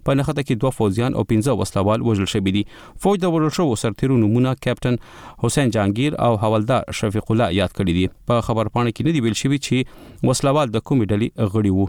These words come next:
تر اوسه کومې وسلوالې ډلې ه-، هم په دې اړه څه نه دي ویلي. د شمالي بلوچستان د رزمک ډیویژن ځینو خلکو د ځایي ګیس او تیلو ایستونکي کمپنۍ ماډي پټرولیم کې د کار غوښتنه کړې ده.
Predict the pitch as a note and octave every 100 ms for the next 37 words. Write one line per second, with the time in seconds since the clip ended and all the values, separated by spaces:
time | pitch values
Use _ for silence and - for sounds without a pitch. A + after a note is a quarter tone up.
0 | - B2 B2 - A#2+ A#2+ A#2 A2+ A2 -
1 | A2 A2 A2 C3 C3 A#2 - - E3+ C3
2 | - G2 G#2+ G#2+ - G#2 F#2+ F#2+ F#2+ G2
3 | - _ - - - - - - - -
4 | - - - - - F3+ G3+ G3+ G#3 G#3
5 | G3+ F#3 D3+ C#3+ C3+ D#3 B2+ B2 A#2 C#3
6 | G#2 A#2 D#3+ C3 B2+ - C#3 A#2 A2+ G2+
7 | G2 A2 B2 C3 _ - G#2 G2 B2+ C3
8 | - A#2 - F3+ C3 B2+ - - - -
9 | C3 G3+ F#3+ A#2+ A2+ G2 C3+ G#2+ G#2+ A#2
10 | C#3 A#2+ - B2+ C3 C3+ C#3 B2+ A2+ -
11 | C#3 G#2+ - G2 G#2 - G#2 F2+ G2 F#2+